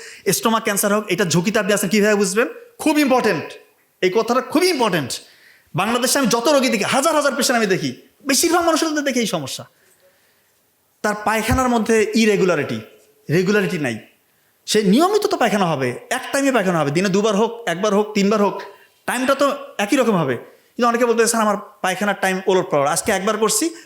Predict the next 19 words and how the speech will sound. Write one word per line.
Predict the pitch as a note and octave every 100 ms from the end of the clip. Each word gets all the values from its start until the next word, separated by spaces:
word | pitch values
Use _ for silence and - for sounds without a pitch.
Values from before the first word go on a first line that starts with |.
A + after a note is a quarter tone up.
| -
কালকে | F3 F#3+ F#3+ - _ _ _
পাঁচবার, | F3+ D3+ D#3+ - - - _ _
তারপর | G3+ G3+ - - G#3
তিন | G3+ A3
দিনও | G#3 G#3 G#3
কোনো | G#3 G#3
খোঁজখবর | - F3 F3+ D#3+
নাই, | C#3 A#2+ - -
পায়খানার | F#3 F#3 A3
বেগ | F#3 A#3 A#3+
আসে | A3+
না | G3+
ঠিক | F#3
মতো, | E3+ C3 B2+ - -
পায়খানা | F#3+ A3 A3
গিয়ে | A3
বসে | A3 C#4
থাকতে | A3+ G#3
হয়, | D3+